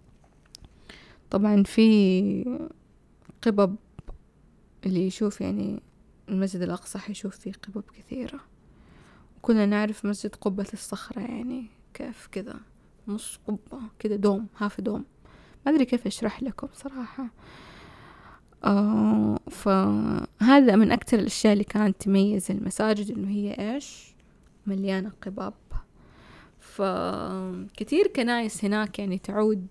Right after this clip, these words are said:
آه، ل، آه، أزمنة قديمة، تحولت مساجد، بعدين مساجد تحولت، آه، مرة ثانية، آه، كنيسة، بعدين من كنيسة رجعت تحولت مساجد بسبب إيه؟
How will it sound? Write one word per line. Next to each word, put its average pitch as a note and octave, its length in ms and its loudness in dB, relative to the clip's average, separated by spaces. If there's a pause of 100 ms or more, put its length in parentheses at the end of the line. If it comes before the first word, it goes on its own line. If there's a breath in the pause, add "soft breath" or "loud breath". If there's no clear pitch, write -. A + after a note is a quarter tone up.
(160)
آه، - 480 -14 (800 soft breath)
ل، E3+ 480 0 (540)
آه، G3 420 -2 (100)
أزمنة G3 320 2
قديمة، G3+ 760 2
تحولت G3+ 540 2
مساجد، G3 680 2
بعدين G3 220 0
مساجد F#3+ 380 2
تحولت، G#3 600 0 (360)
آه، C#4+ 240 -8 (760 soft breath)
مرة G#3+ 240 10
ثانية، G#3 800 2 (1120 soft breath)
آه، G3+ 920 0
كنيسة، G#3+ 640 6
بعدين G3+ 320 4
من G3+ 120 2
كنيسة G3+ 560 2
رجعت G3 340 -4
تحولت F#3+ 460 -6
مساجد A3+ 580 -2
بسبب G3+ 380 2
إيه؟ G#3+ 320 -2